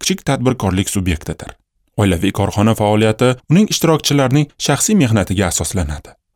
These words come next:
Oilaviy korxona tadbirkorlik subyektlarining tashkiliy huquqiy shakllaridan biridir. Oilaviy korxona faoliyati faqat yuridik shaxs tashkil etgan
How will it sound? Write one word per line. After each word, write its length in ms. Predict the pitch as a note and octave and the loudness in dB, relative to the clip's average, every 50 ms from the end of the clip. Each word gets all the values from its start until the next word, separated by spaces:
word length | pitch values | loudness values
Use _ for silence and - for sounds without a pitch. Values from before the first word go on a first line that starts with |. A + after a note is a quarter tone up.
| - A#2 | -2 0
Oilaviy 320 | G#2 F#2+ F#2 F#2 F#2+ A2 A2 | 0 2 2 2 2 2 2
korxona 460 | - G2+ G2 - G#2+ G#2+ A2+ A#2+ B2 - - | 2 -2 0 0 0 2 2 2 0 -2 -2
tadbirkorlik 600 | C#3 C3+ B2+ C3+ A#2+ A2+ - A#2+ A#2 C#3+ F#3 - - | -4 -2 0 2 0 2 2 2 2 2 0 0 -2
subyektlarining 680 | - G#2 G#2 G#2+ - - G#2 G#2+ G#2+ G#2 A2+ B2 C3+ - _ _ - | -4 0 0 0 0 0 0 0 0 2 2 2 0 0 _ _ -4
tashkiliy 400 | - D3 - - - - F3 G#3 | -2 -2 -2 0 0 0 0 0
huquqiy 460 | - - - C#3+ A#2+ - - A#2+ B2+ D3 C3+ _ - - | -2 -2 -2 -2 -2 0 0 0 0 0 -2 _ -6 -4
shakllaridan 640 | D3 C#3+ - D3+ C3 F#2+ F2 E2+ E2+ G2 G2 G2+ G2+ F2+ | -4 -2 2 2 2 2 2 0 0 2 2 2 2 0
biridir. 320 | G2+ F2 D2 - - - - - _ _ _ _ _ _ _ _ - A2+ | 0 -2 -2 -4 -8 -14 -14 -16 _ _ _ _ _ _ _ _ -2 0
Oilaviy 320 | G#2 G2+ F#2 F2 G2+ G2 - - | 2 2 2 2 2 0 0 0
korxona 340 | G2+ F#2+ - G2+ G#2 A2+ A2+ - | -2 -2 0 0 0 0 0 0
faoliyati 500 | G2 G2+ G2+ G2+ G#2 G2+ - - A#2 B2 B2+ _ - | 0 0 2 2 2 0 2 0 0 0 0 _ -8
faqat 300 | - C#3 - E3 D#3 - C#3+ | -6 -4 -2 -2 0 2 2
yuridik 320 | C#3 C#3 C3+ C3 D3+ - | 2 2 4 2 0 -2
shaxs 320 | - - D3 D#3 - - - | -2 -2 -2 -2 -4 -4 -4
tashkil 320 | A#2 A2 - - - D#3+ A2+ | -4 -4 -2 -2 -2 -2 -2
etgan 260 | - - - A2+ A#2 | -2 0 0 0 0